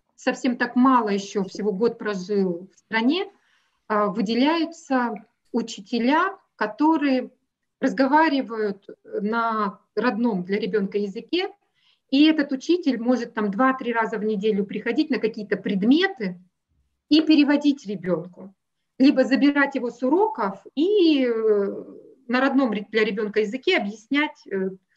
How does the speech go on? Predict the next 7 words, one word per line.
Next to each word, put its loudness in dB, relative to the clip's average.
тот 2
материал, 0
который -4
ребята -4
изучают -6
в -20
классе. -6